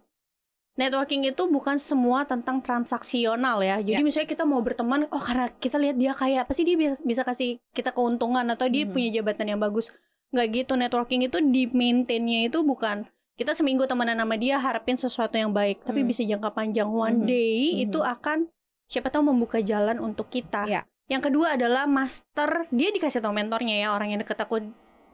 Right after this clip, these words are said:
Speaker 1: master di satu, eh, hal.
Speaker 2: Mhm.
Speaker 1: Jadi
Speaker 2: Jadi spesialis lah ya.
Speaker 1: Betul. Jadi
Speaker 2: Oke.
Speaker 1: ketika orang mau tanya tentang hal tersebut, dia akan cari kamu.
Speaker 2: Mhm. Mhm.
Speaker 1: Yang ketiga adalah
Speaker 2: Mhm.
Speaker 1: attitude.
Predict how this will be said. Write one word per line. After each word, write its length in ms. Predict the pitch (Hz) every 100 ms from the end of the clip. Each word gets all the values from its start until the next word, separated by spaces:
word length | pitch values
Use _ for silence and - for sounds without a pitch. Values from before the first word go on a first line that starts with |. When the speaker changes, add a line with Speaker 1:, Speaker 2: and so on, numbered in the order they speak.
| _
Speaker 1:
master 420 | 262 247 - 302 277
di 140 | 254
satu, 800 | 285 247 202 - _ 302 330 - _ _ _ _
eh, 380 | - 233 233 240 240 -
hal. 400 | - 277 190 185 - -
Speaker 2:
Mhm. 240 | 220 196 -
Speaker 1:
Jadi 280 | - 269 339 403 - _ _ _
Speaker 2:
Jadi 240 | 240 254
spesialis 720 | - 247 254 254 254 277 254 -
lah 220 | 202 185
ya. 240 | 185 180
Speaker 1:
Betul. 400 | 170 294 277 247
Jadi 160 | 247 359
Speaker 2:
Oke. 80 | 415
Speaker 1:
ketika 560 | - 302 285 269 294
orang 240 | 294 370 403
mau 240 | 277 262
tanya 400 | 254 254 269 262
tentang 300 | - 254 262
hal 220 | 247 233 220
tersebut, 400 | 233 311 320 359
dia 160 | 311 320
akan 260 | 294 339
cari 160 | 330 233
kamu. 400 | 208 233 262 220 -
Speaker 2:
Mhm. 300 | 214 202 185 185 _ _
Mhm. 120 | 180 190
Speaker 1:
Yang 80 | 220
ketiga 220 | 226 240 254
adalah 180 | 214
Speaker 2:
Mhm. 80 | 220
Speaker 1:
attitude. 400 | 208 220 - 240